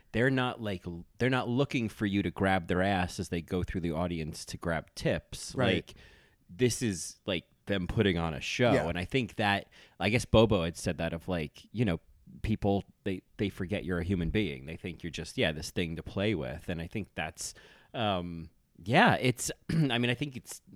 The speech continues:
Speaker 1: it's probably something that, you know, women at strip clubs or whatever <laughs> deal with all the time.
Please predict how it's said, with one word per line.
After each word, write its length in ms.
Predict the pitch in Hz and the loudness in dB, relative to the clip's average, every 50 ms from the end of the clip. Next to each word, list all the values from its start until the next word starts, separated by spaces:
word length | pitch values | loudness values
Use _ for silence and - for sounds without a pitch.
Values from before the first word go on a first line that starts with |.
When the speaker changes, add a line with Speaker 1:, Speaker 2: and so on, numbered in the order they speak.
| - - | -18 -14
Speaker 1:
it's 160 | - 95 - - | -12 -12 -4 2
probably 360 | - 101 104 104 107 101 92 | 4 4 4 4 2 0 0
something 480 | - - 101 98 - - 101 92 90 | 2 0 0 0 0 0 0 0 0
that, 180 | 85 85 - - _ _ _ _ _ _ _ _ _ _ _ | 0 -2 -2 -4 _ _ _ _ _ _ _ _ _ _ _
you 120 | - 104 | -4 0
know, 280 | 101 85 80 87 101 110 - | 0 2 2 0 -2 -6 -10
women 380 | - 92 90 104 110 107 98 92 | -8 -2 0 0 2 2 0 0
at 100 | 85 - | -2 -4
strip 280 | - - 120 117 - - | -6 -4 -4 -6 -4 0
clubs 340 | - 92 90 82 80 - | 2 2 2 2 2 2
or 40 | 95 | 2
whatever 280 | 92 85 85 80 90 87 | 2 4 2 2 0 0
<laughs> 0 | |
deal 240 | - 113 120 107 92 | 4 6 6 8 8
with 160 | 101 101 101 | 6 4 2
all 220 | - - 80 92 - | 0 0 -2 -2 -2
the 80 | 104 | -4
time. 500 | - 104 98 104 69 - 64 65 78 87 | -4 -2 -2 -2 -2 -2 -4 -4 -4 -4